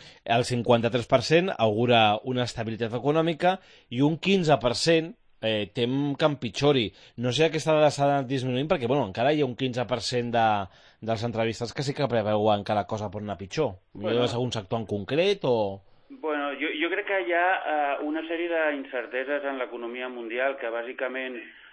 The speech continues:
Speaker 2: estan
Speaker 1: El Brexit, a lo millor.
Speaker 2: Bueno, estan relacionades amb això, amb el proteccionisme que, que sembla que algunes, alguns països, com pot ser el Brexit,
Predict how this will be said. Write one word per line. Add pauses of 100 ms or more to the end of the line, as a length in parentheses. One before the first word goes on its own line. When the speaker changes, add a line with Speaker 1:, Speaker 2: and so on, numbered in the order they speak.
(140)
Speaker 2:
estan
Speaker 1:
El
Brexit,
a
lo
millor.
Speaker 2:
Bueno,
estan
relacionades
amb
això,
amb
el
proteccionisme
que, (480)
que
sembla
que
algunes, (160)
alguns
països,
com
pot
ser
el
Brexit,